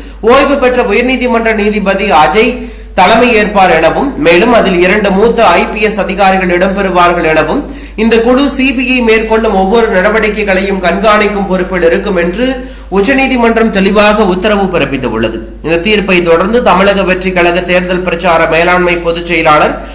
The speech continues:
ஆதவ் அர்ஜுனா டெல்லியில் பத்திரிகையாளர்களை சந்தித்து கருத்து தெரிவித்தார். அப்போது அவர்,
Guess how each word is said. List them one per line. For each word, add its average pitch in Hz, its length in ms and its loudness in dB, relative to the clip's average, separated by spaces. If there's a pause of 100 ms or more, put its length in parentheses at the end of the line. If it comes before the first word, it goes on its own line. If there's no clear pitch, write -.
(100)
ஆதவ் 247 420 4
அர்ஜுனா 214 420 2
டெல்லியில் 214 460 0
பத்திரிகையாளர்களை 190 880 0
சந்தித்து 180 380 -2
கருத்து 185 460 -2
தெரிவித்தார். 120 420 -4 (280)
அப்போது 185 460 2
அவர், 160 420 2